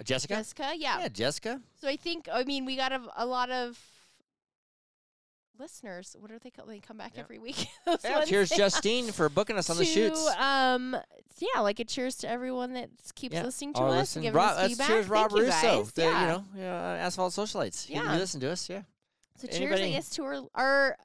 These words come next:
Speaker 2: our listeners.
Speaker 1: Yep, and next week we'll have, uh, uh, Joe and my mom on. Hopefully those guys are gonna be funny.
Speaker 2: Right.
Speaker 1: We're gonna have a good time.
Speaker 2: But I was initially gonna cheers to us.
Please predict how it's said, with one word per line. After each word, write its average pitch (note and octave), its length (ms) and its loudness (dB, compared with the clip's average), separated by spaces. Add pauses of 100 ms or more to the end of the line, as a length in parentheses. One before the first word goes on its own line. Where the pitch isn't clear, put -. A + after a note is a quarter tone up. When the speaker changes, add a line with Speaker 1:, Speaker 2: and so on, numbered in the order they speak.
(220)
Speaker 2:
our C4+ 180 -10
listeners. F#3+ 580 -14
Speaker 1:
Yep, C#3 280 -2
and B2 120 -2
next D3+ 240 0
week E3 160 0
we'll C#3 100 4
have, B2 140 2
uh, - 20 2 (400)
uh, G#2+ 500 0 (680)
Joe A#2 260 4
and D3+ 60 2
my C3+ 80 4
mom A#2+ 280 4
on. D3 160 2
Hopefully B2+ 340 2
those A2+ 180 -2
guys F#2 200 -4
are G2 40 -4
gonna F2+ 120 -6
be D#2+ 40 -10
funny. G#2 560 0
Speaker 2:
Right. F#2+ 300 0
Speaker 1:
We're G#2+ 100 -4
gonna A2+ 120 -4
have F#2+ 80 -4
a F2+ 60 -10
good G2 220 -6
time. G2 160 -2
Speaker 2:
But B3 120 4
I C4+ 60 4
was D#4 220 2
initially C4 540 -2
gonna G#3+ 180 -2
cheers A3 680 -2
to F#3 280 -8
us. - 680 -4